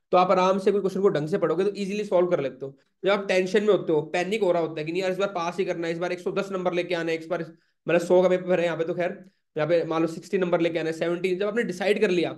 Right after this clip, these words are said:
तब वो आपको पैनिक करता है। तो बिल्कुल भी आपको बस काम रहना है, है ना, प्रॉपर रीडिंग चाहिए, प्रॉपर रीडिंग मतलब क्वेश्चन की रीडिंग, ठीक है ना,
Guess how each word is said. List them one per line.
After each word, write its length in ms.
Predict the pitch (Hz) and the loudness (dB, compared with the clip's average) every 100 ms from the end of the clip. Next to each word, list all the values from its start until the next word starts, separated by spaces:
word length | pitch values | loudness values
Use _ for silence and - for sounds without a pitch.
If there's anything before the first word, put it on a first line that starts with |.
| - - | -10 -6
तब 120 | 185 | -2
वो 60 | 196 | 0
आपको 240 | 180 - | 0 -4
पैनिक 300 | - 165 180 | -2 2 2
करता 260 | 175 127 117 | 0 -4 -8
है। 120 | 113 - _ _ _ _ | -12 -16 _ _ _ _
तो 60 | 165 | -4
बिल्कुल 460 | 135 180 180 226 220 | 4 4 4 0 2
भी 320 | 220 220 220 | 0 -2 -4
आपको 320 | 165 175 175 196 | -4 -4 0 0
बस 200 | 202 202 | 0 -2
काम 280 | 165 170 180 | -4 -2 -2
रहना 220 | 147 156 | -2 -4
है, 120 | 180 180 - _ _ _ - | -6 -10 -18 _ _ _ -4
है 60 | |
ना, 80 | 156 185 - - _ _ _ | -2 -2 -6 -20 _ _ _
प्रॉपर 340 | 180 180 214 170 | 2 2 0 6
रीडिंग 320 | 180 208 214 | 6 6 0
चाहिए, 240 | 165 175 170 175 - _ _ _ _ | 0 0 0 -6 -18 _ _ _ _
प्रॉपर 280 | 175 175 202 | 0 2 4
रीडिंग 260 | 185 185 196 | 4 4 2
मतलब 220 | 196 240 | 0 -2
क्वेश्चन 360 | 196 180 214 202 | -2 -2 0 2
की 80 | 185 | 2
रीडिंग, 300 | 156 131 127 - _ _ _ _ _ _ _ | 0 -4 -10 -20 _ _ _ _ _ _ _
ठीक 60 | 147 | -4
है 60 | |
ना, 80 | 185 | -4